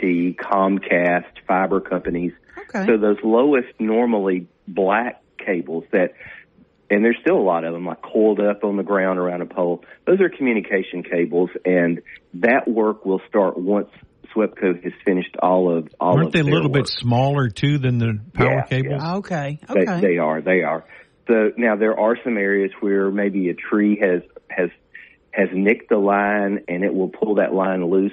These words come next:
Speaker 1: one of our lines, and, and it will be low. So, you know, we don't wanna, we don't wanna forget our safety and, uh, assume any line is, any line is a power line,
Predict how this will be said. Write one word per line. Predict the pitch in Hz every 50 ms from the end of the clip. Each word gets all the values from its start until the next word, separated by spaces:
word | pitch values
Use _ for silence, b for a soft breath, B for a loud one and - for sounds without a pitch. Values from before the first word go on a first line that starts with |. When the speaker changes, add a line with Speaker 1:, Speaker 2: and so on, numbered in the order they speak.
| - -
Speaker 1:
one | 101 98 98
of | 95 90
our | 90 92 95 95
lines, | 92 92 92 90 92 90 87 - -
and, | 87 80 85 87 - -
and | 82 92
it | 95 -
will | 95
be | 87 - 90 90
low. | 90 92 90 90 90 90 - -
So, | 90 85 87 - _ B B B B B B -
you | 85 85
know, | 85 87
we | 90 104
don't | 107 117 117 -
wanna, | 107 107 107 101 95 - - _ -
we | 107 107
don't | 113 110 -
wanna | 107 110 104 98 95 87 82 - - _ -
forget | - 92 85 101 110 110 104 - -
our | 95 95 - - -
safety | - 101 101 - - - 113 107 104 - -
and, | 90 90 87 87 85 80 82
uh, | 85 82 85 82 - - _
assume | - 92 - - - 117 104 101 98 98 -
any | 107 104 104 107
line | 98 95 92 92 95 92 87 90
is, | 87 85 87 - - _ B B B B B B B B _ _ _ _ _ _ - _ _ _ _ _ _ _ _ _ -
any | 160 139 143 135
line | 123 120 117 113 110
is | 110 107
a | 110
power | 101 - 107 104 107 107 101
line, | 101 101 95 92 92 92 92 92 -